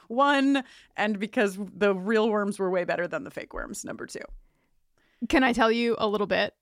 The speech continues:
Speaker 1: About, oh, we're going in. We're going to worms. Worms o'clock. Let's hit it.
Speaker 2: Well, just, just some broad stuff from the wiki that I think is interesting before we get into talking about it scene by scene.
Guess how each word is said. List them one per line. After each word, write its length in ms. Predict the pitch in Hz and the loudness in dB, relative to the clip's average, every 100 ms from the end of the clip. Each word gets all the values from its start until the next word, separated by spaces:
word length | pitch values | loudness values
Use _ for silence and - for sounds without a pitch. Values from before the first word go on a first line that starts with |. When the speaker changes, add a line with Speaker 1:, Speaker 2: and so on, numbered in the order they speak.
| _ | _
Speaker 1:
About, 340 | 202 202 208 220 | 0 2 4 4
oh, 40 | |
we're 100 | 247 | 2
going 240 | 233 226 226 | 4 4 4
in. 140 | 202 | 2
We're 100 | 180 | 2
going 200 | 233 214 | 2 2
to 60 | 196 | 0
worms. 440 | 220 175 160 - | 0 -2 -6 -12
Worms 440 | 196 233 285 294 302 | -2 2 4 2 0
o'clock. 520 | 330 269 214 - - | 0 2 2 0 -2
Let's 260 | 220 226 - | -2 -2 0
hit 180 | 247 | 0
it. 220 | 175 - - - _ _ _ _ - | 0 -6 -18 -20 _ _ _ _ 0
Speaker 2:
Well, 100 | 330 | 2
just, 320 | 392 453 - | 4 2 0
just 220 | - 392 - | 0 0 2
some 220 | 403 285 | 2 2
broad 420 | 269 277 294 254 | 4 6 4 0
stuff 340 | - 294 285 | 0 0 0
from 180 | - 269 | 0 0
the 80 | 262 | 2
wiki 400 | 233 262 - 262 | 2 -2 0 -2
that 180 | 220 240 | 0 2
I 80 | 226 | 0
think 240 | 269 240 | 0 -2
is 140 | 226 - | -2 -2
interesting 460 | 247 240 226 240 220 | 0 0 0 0 0
before 260 | - 233 | 0 0
we 320 | 214 220 202 190 | 2 2 0 2
get 220 | 226 214 | 4 4
into 580 | 202 214 - 220 202 196 | 2 -2 -4 -2 0 -2
talking 260 | - 202 202 | -2 -4 0
about 200 | 196 202 | 0 0
it 60 | |
scene 200 | - 214 | -4 0
by 140 | 208 202 | 2 0
scene. 540 | - 220 208 196 196 | 0 -2 0 -2 -4